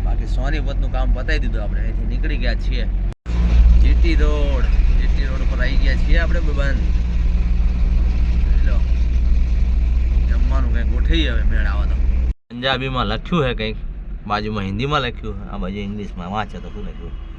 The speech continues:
વીરદા ધાબા, વૈષ્ણો ધાબા, વેલ-, welcome to વીર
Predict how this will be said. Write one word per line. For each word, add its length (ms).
વીરદા 460
ધાબા, 440
વૈષ્ણો 400
ધાબા, 580
વેલ-, 320
welcome 460
to 80
વીર 160